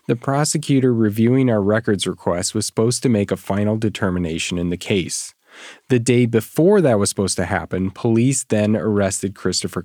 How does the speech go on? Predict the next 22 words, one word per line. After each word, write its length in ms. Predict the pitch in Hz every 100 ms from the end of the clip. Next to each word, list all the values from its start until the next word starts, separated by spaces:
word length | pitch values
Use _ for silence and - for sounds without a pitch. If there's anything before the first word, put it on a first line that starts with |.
| -
Knipe. 380 | 95 90 - - _ _ - - -
That 240 | 117 120 123
delayed 460 | 127 120 117 123
the 80 | 127
release 400 | 120 117 120 -
of 80 | 127
the 100 | 117
information 640 | 110 104 95 92 - 95
we 100 | 90
had 100 | 90
been 200 | 85 87
seeking. 680 | - - 90 - 71 65 - _
And 300 | - 127 131 -
in 220 | 165 185
his 240 | 170 175
eventual 560 | 160 117 127 135 151 139
decision, 680 | 113 - 120 104 95 90 95
which 220 | 98 -
gave 180 | 117 120
us 120 | 120
some 400 | - 135 147 143
records, 600 | 143 - 90 90 -